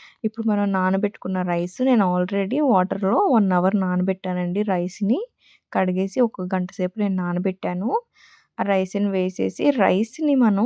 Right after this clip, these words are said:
only ఎయిటీ పర్సెంట్ మాత్రమే కుక్ చేసుకుందాము. హండ్రెడ్ పర్సెంట్ కుక్ చేయాల్సిన అవసరం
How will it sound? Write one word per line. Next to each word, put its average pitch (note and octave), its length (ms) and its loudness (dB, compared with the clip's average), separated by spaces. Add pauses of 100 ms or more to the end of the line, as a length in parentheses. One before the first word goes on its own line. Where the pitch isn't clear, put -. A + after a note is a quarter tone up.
only A3+ 360 2
ఎయిటీ F#3+ 340 -2
పర్సెంట్ G#3+ 420 -2
మాత్రమే G#3+ 420 0
కుక్ A3 280 -2
చేసుకుందాము. F#3 680 -4 (500)
హండ్రెడ్ G3+ 420 0
పర్సెంట్ G#3+ 380 -2 (100)
కుక్ G3 300 -10
చేయాల్సిన G#3 460 0
అవసరం G3 440 -2